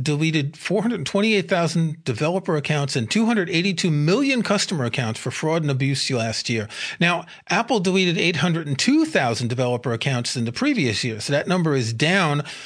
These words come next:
thanks in part, as Apple says, to new methods and protocols that allow the App Store to prevent the creation of potentially fraudulent accounts. That sounds like there must have been a way to use bots to create accounts.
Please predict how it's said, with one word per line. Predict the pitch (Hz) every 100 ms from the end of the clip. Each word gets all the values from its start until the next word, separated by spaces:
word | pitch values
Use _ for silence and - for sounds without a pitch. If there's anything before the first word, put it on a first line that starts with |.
| -
thanks | - 214 302 -
in | 170
part, | 139 143 127
as |
Apple | 123 123 127
says, | - 147
to | -
new | 160
methods | 175 196 202 180
and | 170
protocols | 143 196 185 156 123 123
that | 139
allow | 131 147
the | 170 143
App | 139
Store | - - 131
to | 131
prevent | 127 113 165
the | 139
creation | - 135 127 120 131 - - - -
of | 131
potentially | 127 180 233 226 208
fraudulent | - 147 139 147 143
accounts. | 135 - 156 110 - - - - - -
That | 175 202
sounds | 233 226 196
like | 190 170
there | 180
must | 175 165
have |
been | 170
a | 160
way | 160 170
to | 165 165
use | 156 156 156 120
bots | 127 147 160 -
to | 135
create | 139 131 123
accounts. | 117 147 120 101